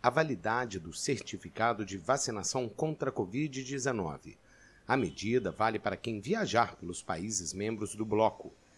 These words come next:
De acordo com um comunicado publicado nesta terça-feira, o objetivo é incentivar as doses de reforço.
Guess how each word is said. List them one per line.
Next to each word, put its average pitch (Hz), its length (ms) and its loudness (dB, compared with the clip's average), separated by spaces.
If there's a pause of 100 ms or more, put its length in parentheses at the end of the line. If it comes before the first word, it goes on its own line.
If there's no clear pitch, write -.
(260)
De 101 80 -2
acordo 107 440 0
com 151 200 2
um 165 140 -2
comunicado 101 760 0
publicado 95 680 0
nesta 104 380 -2
terça-feira, 101 840 -2 (300)
o 123 100 4
objetivo 107 720 0
é 90 40 -2
incentivar 135 840 0
as 92 220 -2
doses 117 520 0
de - 160 -4
reforço. 110 680 -2